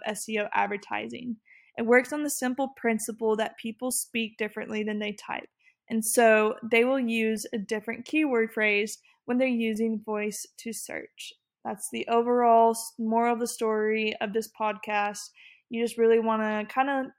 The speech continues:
dial in and think about your niche demographic, how they might speak into their phone or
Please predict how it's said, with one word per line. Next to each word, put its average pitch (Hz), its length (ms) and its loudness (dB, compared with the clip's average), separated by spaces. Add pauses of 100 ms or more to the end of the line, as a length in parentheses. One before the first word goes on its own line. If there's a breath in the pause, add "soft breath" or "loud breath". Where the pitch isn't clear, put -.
(180)
dial 254 400 8
in 220 300 2 (120)
and 208 520 -4
think 233 160 -2
about 226 240 0
your 220 100 -2
niche 220 340 -2
demographic, 214 720 -2 (460 soft breath)
how 240 220 8
they 269 120 6
might 254 300 2
speak - 500 -4
into 247 260 -4
their 262 280 2
phone 208 420 -2 (320 soft breath)
or 214 460 2